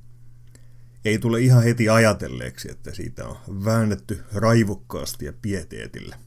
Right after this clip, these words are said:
Ja alkuun voi samalla tuntua aika hassultakin, että miten joku on jaksanut siitä vääntää.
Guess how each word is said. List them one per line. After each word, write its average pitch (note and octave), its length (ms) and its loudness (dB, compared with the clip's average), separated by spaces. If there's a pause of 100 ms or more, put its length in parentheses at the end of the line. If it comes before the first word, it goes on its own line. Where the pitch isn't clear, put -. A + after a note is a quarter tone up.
(680)
Ja G2 140 0
alkuun D3 300 0
voi C#3 120 0
samalla D3 260 -2
tuntua C3+ 420 0
aika B2 160 -2
hassultakin, - 840 -4
että - 220 -14
miten B2 360 -6
joku A#2 320 -4
on G#2 140 -4
jaksanut - 560 -4
siitä - 360 -14
vääntää. G#2 600 -8